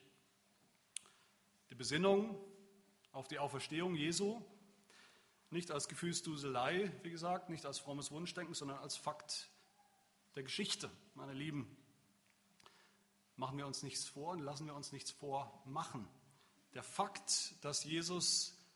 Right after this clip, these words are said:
wirklich gelebt hat, dass Jesus wirklich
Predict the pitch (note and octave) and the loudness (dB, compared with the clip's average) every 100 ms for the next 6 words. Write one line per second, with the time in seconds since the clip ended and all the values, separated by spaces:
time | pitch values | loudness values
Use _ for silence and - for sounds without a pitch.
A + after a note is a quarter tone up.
0 | - C#3 E3+ F3+ F3+ - - - - - | -4 0 0 2 2 2 -4 -8 -18 -20
1 | - - C#3+ F3+ - G3+ G#3 - - - | -8 0 4 4 6 6 6 2 0 -4
2 | - - _ _ _ _ _ _ _ _ | -10 -20 _ _ _ _ _ _ _ _
3 | _ _ _ _ - C3+ D#3+ E3 F3 - | _ _ _ _ -2 2 4 4 4 4
4 | D#3+ E3+ F#3+ F3 - - | 2 2 2 2 2 -2